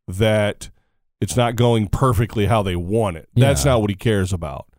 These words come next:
Speaker 2: But, I
Speaker 1: That
Speaker 2: mean, if I
Speaker 1: now,
Speaker 2: go play
Speaker 1: anger does indicate that sometimes.
Speaker 2: Right.
Speaker 1: Anger certainly does indicate that, that, that a player does care sometimes because you do put in all that effort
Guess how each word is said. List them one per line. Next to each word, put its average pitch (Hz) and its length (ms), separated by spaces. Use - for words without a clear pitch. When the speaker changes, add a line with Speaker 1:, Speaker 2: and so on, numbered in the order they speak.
Speaker 2:
But, 110 140
I - 20
Speaker 1:
That 131 60
Speaker 2:
mean, 107 80
if 104 100
I 127 80
Speaker 1:
now, 196 240
Speaker 2:
go - 60
play 110 300
Speaker 1:
anger 240 360
does 196 340
indicate 170 460
that 123 220
sometimes. 120 680
Speaker 2:
Right. 117 200
Speaker 1:
Anger 214 240
certainly 175 400
does 135 300
indicate 123 400
that, 107 320
that, 117 260
that 113 200
a 107 60
player 123 320
does 107 280
care 120 280
sometimes 127 520
because 117 280
you 139 160
do 147 220
put 135 180
in 123 120
all 113 180
that 110 220
effort 113 420